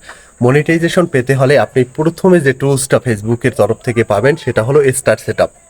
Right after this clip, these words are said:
প্রথমে আমাদের জানা দরকার যে স্টার সেটআপটা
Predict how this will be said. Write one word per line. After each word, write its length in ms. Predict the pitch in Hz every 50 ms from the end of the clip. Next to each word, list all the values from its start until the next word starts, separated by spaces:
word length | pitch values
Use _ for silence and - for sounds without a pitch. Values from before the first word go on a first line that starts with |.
| _ _ _ _ _ _ - _ _ _ _ _ _
প্রথমে 360 | - 151 151 - 185 185 185 175
আমাদের 300 | 165 165 156 151 143 123
জানা 260 | 131 120 120 127 127
দরকার 420 | 123 131 127 127 - 147 139 131
যে 260 | 120 113 110 117 120
স্টার 260 | 120 - - - 160 156
সেটআপটা 760 | - - - 120 - 110 113 - - - 123 117 131 190